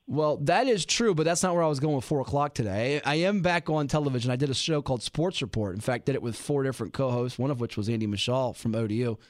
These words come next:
uh, on the football color side of things. But, uh, you can see me on Living seven five seven if you do wanna watch that on your local Cox channel, and also coming up on Thursday on Sky four.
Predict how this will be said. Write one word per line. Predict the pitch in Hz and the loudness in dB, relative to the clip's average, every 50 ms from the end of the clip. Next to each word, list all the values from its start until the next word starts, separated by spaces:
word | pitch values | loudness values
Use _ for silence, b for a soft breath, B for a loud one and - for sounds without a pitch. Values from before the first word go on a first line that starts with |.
| b b b b b b | b b b b b b
uh, | - 110 | -4 -2
on | 104 110 104 | 0 0 0
the | 107 - - | -2 -2 -4
football | - 156 - - 123 113 | -4 -4 -2 -2 -2 -2
color | - - 147 147 143 127 | -2 0 0 0 0 0
side | 117 - 117 107 104 107 | 0 0 -2 0 -2 -2
of | 101 | -2
things. | - 120 110 107 104 - | -2 -2 -2 -2 -2 -2
But, | - 135 143 131 | -2 0 0 2
uh, | 131 127 123 120 - b b b b b b b b - | 2 0 0 -2 -4 b b b b b b b b -4
you | 156 151 | -2 0
can | 139 - 185 185 | 2 2 2 2
see | - - 175 | 2 2 2
me | 160 151 | 2 2
on | 143 131 127 131 | 2 2 2 2
Living | 147 135 131 131 | 2 2 0 0
seven | 113 - - 139 123 123 113 | 0 0 0 0 0 -2 -2
five | - 127 113 107 - | -2 -2 -2 -2 -2
seven | - - 156 151 131 120 | 0 0 0 0 0 -2
if | 107 - | -2 -2
you | - 117 | -2 -2
do | 110 135 127 | 0 0 0
wanna | 127 120 113 | 0 0 0
watch | 110 120 117 110 - | 0 0 0 0 -2
that | - 120 117 | -2 -2 0
on | 113 110 | 0 -2
your | 110 110 | -2 0
local | 113 120 117 - - 98 | 0 -2 -2 -4 -6 -8
Cox | - - 131 120 - - | -4 -2 -2 -2 -2 -4
channel, | - - 127 120 113 113 | -2 -2 0 0 0 0
and | 110 | 0
also | 113 123 123 - - 120 113 | 0 0 -2 -2 -2 -2 -2
coming | 110 - 123 120 120 113 | -2 0 0 0 0 -2
up | 101 - | -2 -2
on | 110 104 95 | -2 -4 -2
Thursday | - - 131 135 139 123 117 110 | -2 -2 0 0 0 0 -2 -2
on | 98 98 | -2 -2
Sky | - - - - 110 101 95 | -4 -4 -2 -2 -2 -2 -2
four. | - - - 143 117 87 62 80 | -4 -2 -2 -2 -2 -2 -4 -8